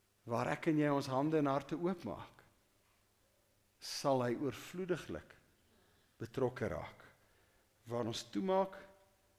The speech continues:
sal die Here dit respekteer. Dit bring ons by vanoggend se vreugde om aan te sit by die tafel van die Here.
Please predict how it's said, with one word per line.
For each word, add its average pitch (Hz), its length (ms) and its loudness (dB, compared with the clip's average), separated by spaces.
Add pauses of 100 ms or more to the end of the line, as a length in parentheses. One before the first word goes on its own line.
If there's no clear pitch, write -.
(300)
sal 113 300 -6
die 104 120 -2
Here 110 180 -2
dit 113 260 -8
respekteer. 95 640 -12 (2500)
Dit 151 160 -4
bring 175 200 10
ons 202 160 6
by 170 160 8
vanoggend 151 560 2
se 127 260 0 (720)
vreugde 160 500 6 (720)
om 127 120 4
aan 151 160 8
te 165 80 4
sit 147 220 2
by 143 140 8
die 135 80 2
tafel 139 440 8
van 127 160 2
die 123 140 4
Here. 95 180 2